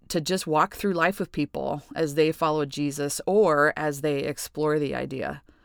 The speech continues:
Primarily, that has been with younger people during my years as a pastor, from, so people that are in their teens through their twenties. And I love telling the stories of how everyday life interacts with an amazing God.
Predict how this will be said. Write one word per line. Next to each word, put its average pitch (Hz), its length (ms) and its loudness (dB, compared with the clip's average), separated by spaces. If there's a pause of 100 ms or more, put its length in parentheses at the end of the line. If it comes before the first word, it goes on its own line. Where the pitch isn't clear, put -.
(520)
Primarily, 180 720 4
that 156 260 4
has 151 180 -2
been 143 300 2
with 135 120 -6
younger 180 320 2
people - 460 -6
during 151 240 2
my 143 120 -2
years 147 260 0
as 135 120 -4
a 139 40 -10
pastor, 165 640 0
from, 139 580 -4
so 160 200 0
people 160 300 -2
that 151 120 0
are 147 80 0
in 143 120 -2
their 131 160 -6
teens 170 380 -4
through 143 120 -6
their 135 100 -6
twenties. 147 580 -4 (840)
And 147 380 4
I 165 200 6
love 160 280 4
telling 156 300 -4
the 147 60 0
stories 139 460 -2
of 147 100 -4
how 143 180 -4
everyday 156 420 2
life 143 500 0
interacts 143 600 0
with 143 200 -2
an 143 100 -4
amazing 139 520 -4
God. 123 420 -2